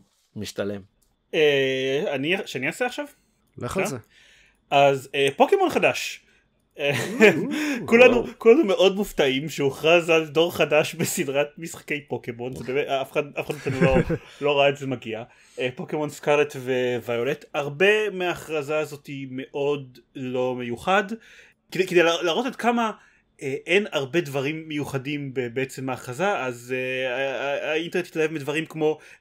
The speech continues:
Speaker 2: כמה, אה, סקסים הפרופסורים במשחק הזה, יש כ-, כמות עצומה של מימס, כאילו, אה, אה, ו-, ועצם העובדה ש-, אה, לראשונה בין שתי הגרסאות יהיה, אה, הבדל בפרופסור.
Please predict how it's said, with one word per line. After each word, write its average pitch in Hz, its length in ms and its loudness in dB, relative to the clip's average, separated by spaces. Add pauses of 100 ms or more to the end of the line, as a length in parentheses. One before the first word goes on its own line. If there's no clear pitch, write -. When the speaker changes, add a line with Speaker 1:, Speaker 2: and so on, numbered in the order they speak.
Speaker 2:
כמה, 180 580 4 (140)
אה, 143 420 2
סקסים 165 540 -4
הפרופסורים 190 760 -4
במשחק 240 400 -4
הזה, 254 160 0 (680)
יש 147 220 2 (520)
כ-, - 180 2
כמות 180 280 2
עצומה 170 440 4
של 135 200 -6
מימס, 127 340 -6
כאילו, 147 180 -4 (320)
אה, 131 220 -2
אה, 196 80 8 (140)
ו-, 220 220 4
ועצם 208 300 0
העובדה 202 280 2
ש-, - 140 -6
אה, 156 500 0
לראשונה 156 480 -2
בין 180 120 -4
שתי - 140 -6
הגרסאות 185 460 -2
יהיה, 165 500 0
אה, 151 500 4
הבדל 139 260 -2
בפרופסור. 151 680 -4